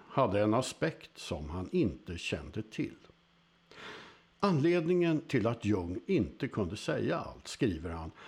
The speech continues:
var att han på den tiden tyckte att han behövde vara extremt försiktig med vad han sa.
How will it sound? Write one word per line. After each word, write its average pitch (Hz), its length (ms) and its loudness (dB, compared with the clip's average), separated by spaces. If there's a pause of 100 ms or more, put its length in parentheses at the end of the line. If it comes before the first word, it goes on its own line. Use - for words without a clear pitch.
(140)
var 107 220 4
att 110 180 2
han 117 180 2
på 139 140 0
den 151 400 0
tiden 117 540 0
tyckte 123 480 -4
att 107 140 -4
han 104 320 -2
behövde 117 480 -4
vara 135 300 -2
extremt 160 840 -4
försiktig - 640 -4
med 92 360 0
vad 98 220 -4
han 117 200 -2
sa. - 440 -12